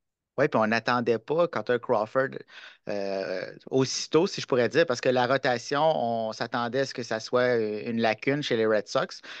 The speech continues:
Euh, mais pour le moment, ça va très bien. On a une des meilleures moyennes de, de points mérités dans tout le baseball majeur. Et Cutter Crawford en fait partie, fait de l'excellent travail et est bien entouré, euh, de d'autres vétérans dans ce corps de lanceurs-là. Donc, ça va bien jusqu'à maintenant.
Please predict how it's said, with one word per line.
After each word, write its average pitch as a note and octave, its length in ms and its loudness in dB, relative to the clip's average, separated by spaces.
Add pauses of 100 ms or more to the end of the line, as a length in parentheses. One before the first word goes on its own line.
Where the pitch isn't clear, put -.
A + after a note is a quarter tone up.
(200)
Euh, G#2+ 260 4
mais A2 140 -2
pour C3+ 200 4
le B2+ 100 4
moment, A#2+ 260 2
ça B2+ 160 -2
va A2 140 0
très A#2 260 0
bien. B2+ 260 0
On A#2 40 -4
a A#2 100 0
une B2+ 80 -2
des A#2+ 80 2
meilleures B2 320 2 (180)
moyennes A#2+ 440 0
de, A2+ 260 0
de A2 140 0
points B2 180 -2
mérités A#2+ 460 -4
dans A2+ 240 -2
tout - 80 -4
le B2+ 80 0
baseball A#2 400 2
majeur. A#2 480 0 (340)
Et C#3 140 0
Cutter C3 320 2
Crawford B2+ 400 2 (100)
en B2 160 -2
fait B2 160 -2
partie, A#2+ 420 -6
fait B2+ 140 2
de A2 100 -4
l'excellent A#2+ 460 0
travail A#2+ 560 0
et C3+ 200 0
est B2+ 40 0
bien C3+ 260 0
entouré, B2 580 -2 (360)
euh, G#2 760 -2 (260)
de A2+ 220 2
d'autres C#3 420 4
vétérans A#2 520 2
dans A2+ 260 0
ce A2+ 140 -4
corps A#2+ 260 2
de A2+ 80 0
lanceurs-là. A2 580 -2
Donc, A2 220 -8
ça A2 120 -4
va G#2 140 0
bien G2+ 160 -8
jusqu'à F#2+ 280 -10
maintenant. F#2+ 340 -12